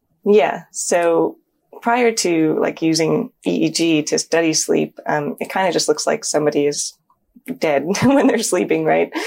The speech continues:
It looks like they're not really active or not really doing anything while they're asleep.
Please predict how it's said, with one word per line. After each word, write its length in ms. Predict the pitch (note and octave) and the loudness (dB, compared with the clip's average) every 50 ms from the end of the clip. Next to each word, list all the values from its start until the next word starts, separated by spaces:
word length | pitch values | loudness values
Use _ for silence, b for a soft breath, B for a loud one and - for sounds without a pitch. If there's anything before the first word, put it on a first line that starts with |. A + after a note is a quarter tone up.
| A#4 B B | -8 B B
It 80 | - | 0
looks 200 | D3+ E3 E3 - | 2 2 2 0
like 160 | - D#3+ D#3 - | 0 -2 0 0
they're 100 | D3+ D3+ | 0 2
not 220 | D3 C#3+ C3+ - | 2 2 2 2
really 500 | D3+ D#3 D3 D3+ C#3+ C#3+ C#3+ C#3 - - _ _ - | 2 2 4 2 2 0 0 -2 -4 -6 _ _ -6
active 480 | - E3+ D#3 - - - D3+ D3+ D3+ C#3+ | -6 -4 -4 -6 -4 0 0 2 2 2
or 80 | C#3+ | 0
not 220 | C#3+ D3 D3+ - - | 0 -2 -2 -2 0
really 180 | D#3+ D#3+ D3+ | 0 0 0
doing 380 | D3 - - D#3+ E3 D#3+ D#3 D3+ | 0 -2 0 0 0 2 0 0
anything 320 | C#3+ C#3+ C#3+ - D#3 D3+ | 0 0 -2 -2 -2 -2
while 120 | D3+ D3+ D3 | -2 -2 -2
they're 140 | - - D#3 | -2 -2 -2
asleep. 400 | D#3 - - - - - - | -2 -4 -4 -4 -4 -6 -6